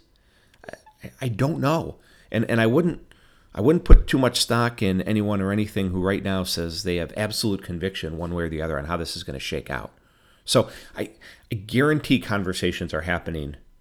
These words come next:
inside shops about whether to stay or whether they go. And I'm fascinated to see what decisions are made. Man, it's gonna be fun to watch.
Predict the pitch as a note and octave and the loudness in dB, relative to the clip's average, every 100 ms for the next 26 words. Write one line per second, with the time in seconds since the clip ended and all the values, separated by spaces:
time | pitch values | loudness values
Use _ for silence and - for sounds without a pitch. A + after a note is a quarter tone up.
0 | - G2 F#2 F2+ D#2 - F2 D#2+ - D#2+ | -6 -4 0 -2 -2 -2 -2 -2 -6 -6
1 | D#2 - E2 E2 - - F2 D#2 D2+ D2+ | -4 -4 -4 -4 -6 -4 -4 -4 -6 -8
2 | D2+ C#2 C#2+ C#2 B1+ - - - - - | -8 -8 -6 -6 -8 -12 -20 -20 -20 -2
3 | B2 C3+ - - A2 A#2 - G2 D#2 D2+ | 0 0 -2 2 4 6 4 0 -4 -8
4 | C2+ - E2+ D2+ - - D#2 C#2 C2+ D2+ | -8 -4 -4 -4 -6 -6 -6 -8 -8 -6
5 | C#2+ B1 - _ - _ - A2 F2+ G2+ | -6 -8 -14 _ -20 _ -8 -4 -2 -2
6 | - A#2 E2+ B1 - F#2 G2+ G2 E2+ D2+ | 0 0 0 -6 -6 -2 2 2 2 0
7 | - - | -6 -14